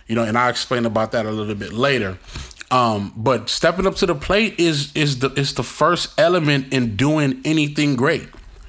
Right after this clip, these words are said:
It's just stepping up to the plate and being there.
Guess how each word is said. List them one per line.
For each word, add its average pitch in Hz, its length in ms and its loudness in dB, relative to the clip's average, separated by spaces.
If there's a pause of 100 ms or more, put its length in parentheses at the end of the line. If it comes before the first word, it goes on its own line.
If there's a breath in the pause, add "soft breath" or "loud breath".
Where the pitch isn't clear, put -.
(500 soft breath)
It's 147 180 2
just 147 680 -2
stepping 147 440 0
up 151 100 -2
to 160 80 0
the 151 80 0
plate 147 280 0
and 120 120 0
being 147 300 2
there. 101 260 -6